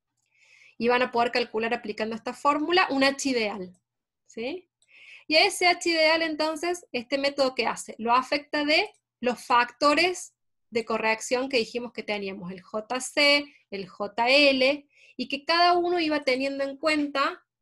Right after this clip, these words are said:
algunos de los, em, fenómenos reales que ocurren con el flujo en la carcasa. Por ejemplo, el factor de corrección por espaciado y corte de bafle, ¿sí?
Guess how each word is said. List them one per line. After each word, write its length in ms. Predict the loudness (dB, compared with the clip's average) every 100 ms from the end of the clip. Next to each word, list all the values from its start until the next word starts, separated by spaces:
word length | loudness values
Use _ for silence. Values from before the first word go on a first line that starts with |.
| _ _ _ _ _ _ _
algunos 600 | 0 2 2 2 0 4
de 220 | 4 4
los, 600 | 2 0 -2 -6 -14 -16 -10
em, 400 | -8 -6 -8 -12
fenómenos 1040 | -6 -2 0 0 2 0 0 -4 -10 -18 _ _ -10
reales 960 | -2 4 4 4 4 2 0 -10 -16 _
que 100 | -4
ocurren 520 | -2 -2 0 0 -2
con 200 | -4 -6
el 140 | -10
flujo 440 | -10 -8 -6 -4 -4
en 140 | -4
la 100 | -4
carcasa. 520 | -4 -4 -6 -14 -18 _
Por 120 | -2
ejemplo, 460 | -2 -2 -6 -8 -20 _ _ -20 -20 _
el 120 | -8
factor 400 | -2 -2 0 0
de 140 | 2 0
corrección 640 | 0 -2 -2 -4 -6 -6
por 100 | -8
espaciado 600 | -8 -4 -4 -2 -4 -2
y 100 | -2
corte 320 | -4 -6 -4
de 120 | -2 2
bafle, 520 | 2 0 -4 -4 -6 _ _ _ _ _
¿sí? 320 | -10 -10